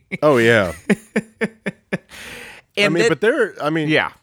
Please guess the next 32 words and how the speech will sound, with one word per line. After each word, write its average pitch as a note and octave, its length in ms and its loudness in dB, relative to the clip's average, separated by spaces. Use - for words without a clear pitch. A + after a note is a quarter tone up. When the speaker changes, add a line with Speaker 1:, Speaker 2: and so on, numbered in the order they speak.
Speaker 1:
I, F3 120 0
I E3+ 120 0
remember F#3+ 440 2
in, C3+ 140 -2
like, A#2+ 480 -4
in B2+ 260 -4
Houston, C3 440 -2
or B2+ 80 6
not A#2+ 160 0
Houston, G#2+ 420 -4
uh, A2 260 4
but B2 160 0
yeah, D3 200 6
in A2 100 -2
parts C3 320 0
of A#2 60 -8
Texas, B2 420 2
like, G#2 180 0
kind A2 220 -2
of G2+ 180 -6
near A#2 220 -2
Galveston G#2 600 0
and G2+ 120 -4
stuff, G#2 260 -4
where G#2+ 80 -2
they G#2 160 4
had G#2 220 0
those F#2+ 220 -2
plants G2+ 500 -2
and F2+ 100 -6
stuff F#2+ 320 -6
where F#2 320 -4